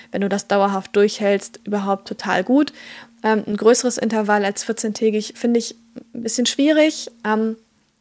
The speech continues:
bevor du gar nicht loslegst mit deinem Podcast, würde ich auch einmal im Monat erstmal rausgehen und dann auf vierzehntägig gehen oder vielleicht wöchentlich auch. Aber ja, wie gesagt, <laughs> lieber öfter rausgehen.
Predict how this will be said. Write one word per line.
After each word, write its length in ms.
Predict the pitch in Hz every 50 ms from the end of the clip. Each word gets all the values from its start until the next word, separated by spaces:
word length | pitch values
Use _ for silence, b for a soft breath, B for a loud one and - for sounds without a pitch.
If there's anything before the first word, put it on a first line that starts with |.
| - - -
bevor 320 | 220 214 226 220 - 240 240
du 120 | 247 226
gar 200 | 202 196 185 220
nicht 240 | 269 294 277 - -
loslegst 420 | 240 247 254 254 - 254 240 -
mit 80 | 233 214
deinem 140 | 208 202 208
Podcast, 400 | 233 220 220 - 240 220 - 202
würde 160 | 214 233 254
ich 100 | 247 -
auch 100 | 233 226
einmal 280 | - - 233 233 226
im 80 | 220 226
Monat 240 | 214 220 233 220 -
erstmal 320 | - 208 - 214 202 190
rausgehen 340 | 196 220 247 - - 240 220
und 120 | 208 202
dann 120 | 208 202 196
auf 120 | 202 196
vierzehntägig 640 | - 302 302 - 262 240 233 247 240 226 220 220 226
gehen 180 | - 220 214 208
oder 160 | 202 196 196
vielleicht 280 | - - 190 190 -
wöchentlich 520 | 240 262 262 - 247 220 196 214 202 - 180
auch. 220 | 202 214 208 - B B B B B B B B B B
Aber 460 | - 208 202 202 202 196 202 226 240 - _ _ _ _ _ _ -
ja, 120 | - - - - _ -
wie 120 | - 233
gesagt, 440 | 208 233 208 - 147 - - - - - 285
<laughs> 80 | 320 330
lieber 340 | 269 262 277 247 247 233 -
öfter 260 | 208 208 - - -
rausgehen. 480 | - - - - - - - - -